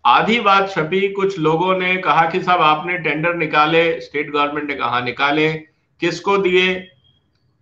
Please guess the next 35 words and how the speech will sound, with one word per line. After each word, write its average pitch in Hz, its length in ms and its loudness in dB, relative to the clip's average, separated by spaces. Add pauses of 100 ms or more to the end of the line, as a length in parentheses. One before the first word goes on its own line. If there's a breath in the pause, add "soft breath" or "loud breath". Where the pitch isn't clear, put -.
(100)
इसको 151 360 -4
दिए, 160 320 4
किस 208 280 -4
रेट 185 300 -2
पे 196 120 -2
दिए, 196 220 2
इस 220 320 0
रेट 147 300 -2
पे 95 80 -10
दिए।" - 200 -18 (760)
और 262 140 4
आरटीआई 196 600 4
में 233 160 0
वो 214 60 0
आधी 165 360 2
अधूरी 208 360 0
बात 131 380 0
थी, 208 200 -6 (260)
क्योंकि 160 260 -4
जैसा 160 320 -2
सवाल 180 360 2
आप 185 160 4
पूछोगे 190 380 -4
वैसा 147 300 -2
ही 180 180 -4
जवाब 160 380 0
दिया 160 180 0
जाएगा। 156 360 -2 (840)
तो 262 60 -2
उसको 262 540 -2
लेके 185 580 0
आरटीआई 165 500 2
एक्टिविस्ट 175 680 -2
ने 180 340 -2
और 156 580 0